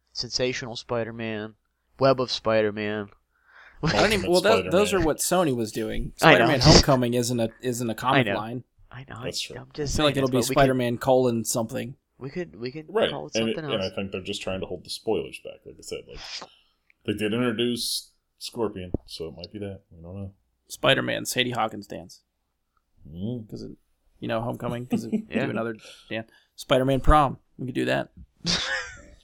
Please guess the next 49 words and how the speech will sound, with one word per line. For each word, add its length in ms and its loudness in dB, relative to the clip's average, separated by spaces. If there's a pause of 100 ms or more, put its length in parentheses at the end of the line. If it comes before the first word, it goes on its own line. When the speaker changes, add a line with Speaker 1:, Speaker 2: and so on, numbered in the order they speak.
(120)
Speaker 3:
What, 200 6
what's 160 0
the 60 0
thing 200 -4
they 100 -4
do 180 -4
in 80 -6
the, 260 -4 (1300)
in 160 -12
rural 340 -2
areas? 500 -8 (200)
What 140 -10
is 80 -14
that 160 -10
called? 260 -8 (1800)
Uh, 420 -14
Speaker 2:
Is 60 -10
it 100 -6
not 260 -4
one 120 0
of 40 -4
the 40 -4
ones 200 -6
that 100 -6
I 60 -4
mentioned? 380 -8
I 80 -2
don't 160 -4
know 100 -4
what 120 -6
you're 100 -6
looking 180 12
Speaker 3:
No, 140 12
it's 100 10
Speaker 2:
for. 60 10
Speaker 3:
not 100 10
for 100 2
school. 520 4 (280)
They 300 -2
don't 140 2
do 120 4
it 60 -4
for 80 -14
school. 240 2
They 100 -6
do 180 -6
it 80 -2
at, 80 -6
like, 180 -6